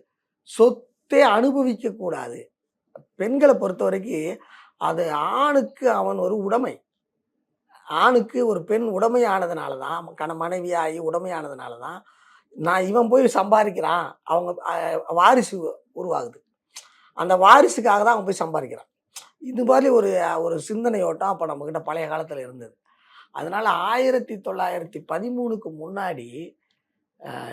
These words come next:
இந்தியால இந்திய பெண்கள் யாருக்குமே வந்து ஒரு சொத்தை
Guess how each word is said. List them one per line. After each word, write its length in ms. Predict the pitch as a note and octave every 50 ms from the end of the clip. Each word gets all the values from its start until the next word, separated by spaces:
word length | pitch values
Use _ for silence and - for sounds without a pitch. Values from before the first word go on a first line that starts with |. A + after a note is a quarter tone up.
| C3+ C3+
இந்தியால 600 | D#3 F#3 G#3+ A3 A#3 C4+ C4 A#3+ G#3 F#3 D#3 C#3 C3 C#3+ E3+ F3+ E3
இந்திய 340 | E3 F#3+ A3 A#3 A3 B3 A#3+ G#3 -
பெண்கள் 440 | - F#3 E3+ F3 F3 E3+ E3+ D3 C3+
யாருக்குமே 640 | C3+ C3+ C#3 E3 G3 A3 G3+ C4 F3+ D#3 D3 D#3+ F3 F3+
வந்து 360 | E3+ D3+ C#3 C3 B2 C3 C#3 D3+ D#3+ - _ _ _ _ _ _ -
ஒரு 180 | C#3 C#3 C3+ C#3+
சொத்தை 500 | - - F3+ F#3+ G3+ - _ - -